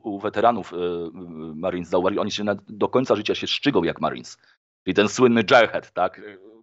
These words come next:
U góry ten, tak, o, podobnie jak ja jestem ostrzyżony, no tylko, że u mnie tak tego nie widać może.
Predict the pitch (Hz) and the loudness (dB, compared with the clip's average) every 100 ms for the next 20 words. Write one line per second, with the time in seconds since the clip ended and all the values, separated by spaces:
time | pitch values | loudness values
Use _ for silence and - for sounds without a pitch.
0 | _ _ _ 120 113 113 104 98 92 107 | _ _ _ -2 2 2 2 -2 -4 -6
1 | 101 98 101 - 110 135 147 143 117 123 | -6 -4 -4 -6 -4 2 4 4 4 4
2 | 110 107 101 - 123 104 95 95 101 101 | 2 -4 -12 -10 -8 -8 -8 -10 -10 -10
3 | - 90 98 98 101 95 - 82 85 | -10 -8 -6 -6 -2 -2 -2 -8 -8